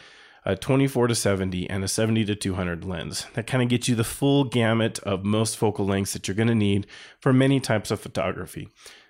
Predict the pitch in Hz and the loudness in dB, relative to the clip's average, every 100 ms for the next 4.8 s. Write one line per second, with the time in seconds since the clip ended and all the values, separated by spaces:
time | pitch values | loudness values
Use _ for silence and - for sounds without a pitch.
0 | _ - - 95 101 101 120 151 131 139 | _ -16 -6 -2 2 2 2 0 -4 -8
1 | - - - 214 220 190 190 151 101 110 | -12 -14 -8 -2 -2 0 2 2 2 2
2 | 123 127 135 - 127 113 107 98 95 92 | 4 4 2 0 -2 0 0 -2 -2 -4
3 | 85 - - - - - 95 85 - - | -6 -8 -10 -10 -6 -6 -2 -2 -2 -2
4 | - 107 104 92 92 87 85 | -2 -2 -4 -4 -4 -2 -6